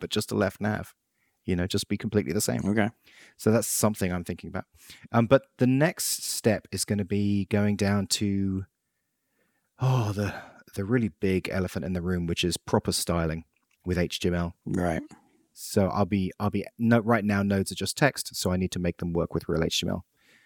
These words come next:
Speaker 1: So if I can get that done by next week, um, which I don't think I can because I'm going to Vegas.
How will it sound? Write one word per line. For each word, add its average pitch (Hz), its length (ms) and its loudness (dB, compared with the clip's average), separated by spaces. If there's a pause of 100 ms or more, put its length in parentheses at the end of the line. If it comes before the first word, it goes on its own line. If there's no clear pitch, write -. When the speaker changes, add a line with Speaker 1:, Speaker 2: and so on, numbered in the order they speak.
(200)
Speaker 1:
So - 160 2
if 175 120 6
I 240 120 6
can 277 120 -2
get 262 140 -2
that 170 160 2
done 143 200 6
by 110 140 6
next 110 280 0
week, 156 360 -2 (640)
um, 104 240 2
which 127 160 2
I 131 160 2
don't 269 240 -4
think 208 160 -2
I 156 80 4
can 120 280 4
because 107 260 -4
I'm 110 200 4
going 147 220 2
to 101 80 -2
Vegas. - 600 -2